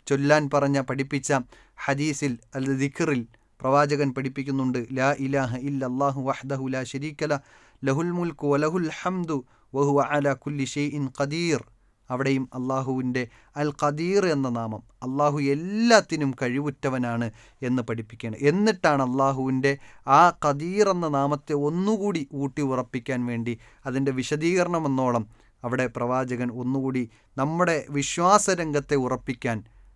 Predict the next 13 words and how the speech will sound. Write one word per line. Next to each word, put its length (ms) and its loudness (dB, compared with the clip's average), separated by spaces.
നമ്മുടെ 380 4
ഈമാനിനെ 580 4
ഉറപ്പിക്കാൻ, 580 -2
അള്ളാഹുവിലുള്ള 800 2
തവക്കുലിനെ 600 0
ഉറപ്പിക്കാൻ 600 -4
ഒന്നുകൂടി 380 0
പഠിപ്പിച്ചു. 560 -6
"അല്ലാഹുമ്മ 600 -2
ലാ 220 -4
മാനിഅ 480 -4
ലിമാ 340 -4
അഅതൈത." 520 -4